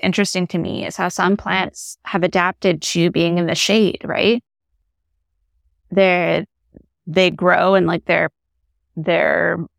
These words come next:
health, like, their well-being now has, has gone through evolution and they don't need the sunlight as directly, right? But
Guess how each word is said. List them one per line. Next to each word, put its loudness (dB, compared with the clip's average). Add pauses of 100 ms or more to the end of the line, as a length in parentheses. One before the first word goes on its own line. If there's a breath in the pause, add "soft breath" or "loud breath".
(160)
health, -2
like, 2
their 2
well-being 0
now 2
has, -2 (280)
has -2
gone 0
through 2
evolution 2
and 2
they 2
don't -2
need 2
the 0
sunlight -2
as -2
directly, -4
right? 0 (640)
But 2